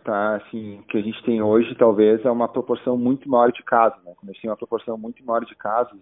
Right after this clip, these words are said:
que lá na, digamos, no nosso pior cenário anterior em Santa Cruz,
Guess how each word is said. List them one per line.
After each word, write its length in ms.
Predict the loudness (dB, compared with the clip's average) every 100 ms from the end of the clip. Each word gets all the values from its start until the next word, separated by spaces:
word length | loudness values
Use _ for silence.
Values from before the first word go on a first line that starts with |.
| _
que 100 | -6
lá 160 | -2 -2
na, 320 | -2 -4 -8 _ _ _ _
digamos, 480 | -8 -6 -4 -6 -6
no 140 | -4
nosso 340 | 0 0 -2
pior 400 | -6 0 2 2 2
cenário 400 | -2 4 4 2
anterior 500 | -2 -2 2 4 4
em 80 | 2
Santa 200 | -10 -12
Cruz, 320 | -10 -6 -6